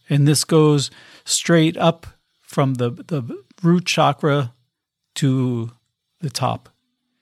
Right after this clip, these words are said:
And this is also as-, associated with balance. When both nostrils or both channels are balanced, the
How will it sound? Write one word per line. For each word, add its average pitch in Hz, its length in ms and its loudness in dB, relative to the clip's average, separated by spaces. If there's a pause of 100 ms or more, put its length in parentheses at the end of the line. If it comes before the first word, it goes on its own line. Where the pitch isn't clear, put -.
(400)
And 143 460 2
this 160 360 -4
is 147 220 2
also 151 400 2
as-, - 220 -2 (180)
associated 143 640 0
with 120 340 -4
balance. 175 640 -2 (220)
When 127 300 -2
both 151 360 -2
nostrils 135 560 0
or 127 100 -2
both 131 360 -6
channels 139 460 -2
are 117 120 -2
balanced, 139 640 0 (580)
the 135 760 -6